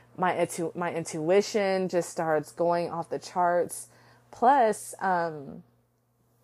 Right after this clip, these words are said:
I also wanna do a bonus episode about prosperity placements, and Venus is actually one of them. So,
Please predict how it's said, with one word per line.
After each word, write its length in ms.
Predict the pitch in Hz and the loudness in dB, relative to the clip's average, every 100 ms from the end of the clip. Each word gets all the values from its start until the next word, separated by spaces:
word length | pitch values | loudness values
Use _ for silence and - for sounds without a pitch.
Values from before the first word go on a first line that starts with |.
| _ - | _ 4
I 80 | 190 | 8
also 220 | 202 254 | 8 6
wanna 160 | 233 | 2
do 160 | 202 196 | 4 6
a 60 | 170 | 6
bonus 340 | 180 185 - | 4 2 0
episode 460 | 185 190 - 185 175 | -2 -4 0 2 2
about 300 | 175 165 - | 2 0 0
prosperity 520 | 170 165 - 202 208 | -2 -2 0 0 0
placements, 500 | - 208 202 208 202 | 2 0 0 -6 -6
and 200 | 170 165 | -6 -6
Venus 380 | 170 240 285 233 | -2 -2 -2 -2
is 140 | 208 190 | 0 0
actually 320 | 180 - 185 | 0 0 -2
one 160 | 180 | 0
of 100 | 196 | -2
them. 260 | 180 160 160 | -4 -8 -8
So, 440 | - 165 - 113 | -10 -6 -4 -4